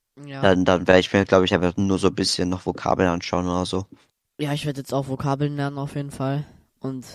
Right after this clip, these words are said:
Speaker 1: so ein paar Aufgaben noch erledigen. Mann. Ey, Lars, ich hab auch jetzt hier gesehen,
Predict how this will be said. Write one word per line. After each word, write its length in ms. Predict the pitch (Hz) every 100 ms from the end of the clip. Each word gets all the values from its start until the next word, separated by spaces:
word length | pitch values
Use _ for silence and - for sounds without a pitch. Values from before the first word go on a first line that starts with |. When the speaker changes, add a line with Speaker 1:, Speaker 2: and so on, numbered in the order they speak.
| - _ _ _ _ _
Speaker 1:
so 140 | 135 131
ein 80 |
paar 320 | 127 131 120 -
Aufgaben 400 | 127 - 120 120
noch 320 | 120 - _ -
erledigen. 500 | 123 120 120 113 120 _ _ - - - _ _ -
Mann. 340 | 131 123 120 _ _ _ _ _ _ _ _ -
Ey, 80 | 156
Lars, 300 | 202 233 - _ _ _ - -
ich 140 | 165 202
hab 100 | 202
auch 100 | 214
jetzt 180 | 196 -
hier 100 | 170
gesehen, 520 | 156 151 175 180